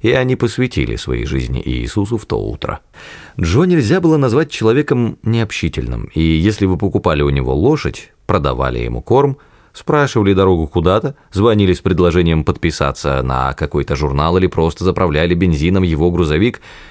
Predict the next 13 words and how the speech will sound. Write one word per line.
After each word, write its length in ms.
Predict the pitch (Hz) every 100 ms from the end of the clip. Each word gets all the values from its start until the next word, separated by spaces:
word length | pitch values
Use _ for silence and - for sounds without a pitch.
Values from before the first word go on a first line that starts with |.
| -
вы 260 | 80 80 90
неизменно 840 | 92 95 98 95 101 82 62 62
слышали 540 | 64 71 71 69 80 67
об 200 | 62 69
Иисусе 560 | 64 62 - 117 -
и 200 | 127 117
о 120 | 98
том, 200 | 90 107
что 220 | 110 95 85
Иисус 500 | 76 71 - 90 87
сделал 520 | 69 65 60 60 60
для 220 | 60 64
него. 480 | 64 60 58 62